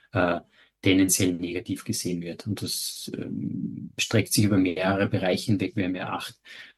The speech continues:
äh, acht zentrale Themenfelder herausgearbeitet, die eben auch so, sowas wie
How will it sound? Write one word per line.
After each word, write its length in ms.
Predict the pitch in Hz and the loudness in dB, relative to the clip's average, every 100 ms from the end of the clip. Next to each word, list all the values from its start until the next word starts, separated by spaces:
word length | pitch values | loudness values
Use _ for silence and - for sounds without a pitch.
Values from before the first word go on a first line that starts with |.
| _ _ - | _ _ 0
äh, 60 | |
acht 540 | 92 90 90 92 98 - | 2 2 0 0 0 2
zentrale 420 | 104 90 85 95 | 2 4 4 4
Themenfelder 600 | - 101 113 - 98 92 | 4 4 4 4 2 4
herausgearbeitet, 840 | 90 90 104 - 101 98 101 110 120 | 2 2 2 4 4 4 2 0 4
die 120 | 110 | 4
eben 140 | 104 | 4
auch 300 | 92 92 104 | 0 2 0
so, 140 | - 110 | 0 -6
sowas 420 | - 127 - - | -4 -2 -2 -2
wie 240 | 92 98 | -4 -4